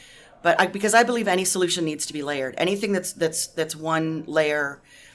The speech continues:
is not enough. Um, just having invisible ink on your label means that somebody could refill the bottle and substantiate the bottle. Just having a proof tag doesn't stop somebody from core eventing a bottle and refilling it.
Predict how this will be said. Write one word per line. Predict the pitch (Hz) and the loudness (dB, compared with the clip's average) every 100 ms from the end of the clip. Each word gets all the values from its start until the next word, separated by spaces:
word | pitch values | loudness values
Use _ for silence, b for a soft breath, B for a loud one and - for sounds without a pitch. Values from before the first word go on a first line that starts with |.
| B - | B -2
is | 170 160 | 0 2
not | 151 | 2
enough. | 139 131 - - - b b b - | 0 -4 -8 -16 -20 b b b 0
Um, | 160 151 | 0 0
just | 147 202 202 | 2 2 2
having | 208 185 175 | 2 2 2
invisible | 165 165 156 156 | 0 -2 -2 -2
ink | 165 160 156 | -2 -4 -4
on | 156 151 | -4 -2
your | 147 | -2
label | 147 160 147 139 139 B B B | 0 0 0 -6 -6 B B B
means | 165 175 170 | 0 0 2
that | 170 | 0
somebody | 160 175 170 | 0 2 0
could | 170 | 0
refill | 156 165 160 | -2 -2 -2
the | 151 | -2
bottle | 151 147 143 143 | 0 0 0 -4
and | 147 | -4
substantiate | 143 - - 143 135 135 | -6 -8 -6 -6 -4 -6
the | 135 | -6
bottle. | 127 127 120 - B B B B - | -4 -4 -6 -16 B B B B -2
Just | 214 214 - | 4 4 4
having | 202 185 | 4 4
a | |
proof | 180 214 202 | 0 2 0
tag | 202 151 139 139 - | 0 -2 -2 -4 -2
doesn't | 170 160 147 | -2 -2 -2
stop | 180 165 | 0 2
somebody | - 165 156 | 0 -2 -4
from | 143 147 | -8 -10
core | - 160 156 | -2 -2 0
eventing | 151 143 | -2 -2
a | 139 | -4
bottle | 135 135 | -4 -4
and | 135 | -6
refilling | 135 135 - 131 127 | -8 -8 -10 -10 -10
it. | 120 | -14